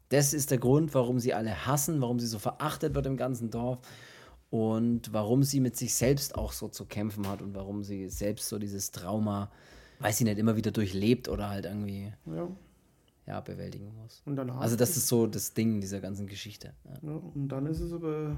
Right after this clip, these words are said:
Speaker 2: so, dass dann die Aliens dann irgendwie mit ihr kommunizieren und auch untereinander kommunizieren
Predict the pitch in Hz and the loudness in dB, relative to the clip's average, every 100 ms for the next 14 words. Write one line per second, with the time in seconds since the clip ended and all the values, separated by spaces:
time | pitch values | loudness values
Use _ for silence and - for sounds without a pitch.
0 | 139 - - 147 151 156 143 143 147 143 | -6 -12 -10 -6 -2 -2 -4 -6 -2 0
1 | 139 135 135 135 135 - - - - _ | 0 0 0 -2 -4 -10 -16 -20 -20 _
2 | _ _ _ _ _ _ _ _ _ _ | _ _ _ _ _ _ _ _ _ _
3 | _ _ _ - 156 151 156 156 151 - | _ _ _ -6 0 4 4 4 0 -4
4 | 139 139 139 143 143 135 135 139 135 127 | -2 -2 0 2 4 4 2 -2 -2 -2
5 | 127 123 - 151 202 175 135 127 139 156 | -2 -2 -4 -4 -2 -2 -4 -4 -4 -2
6 | 175 190 190 185 185 180 180 185 180 | -2 -4 -6 -4 -2 -2 -4 -4 -8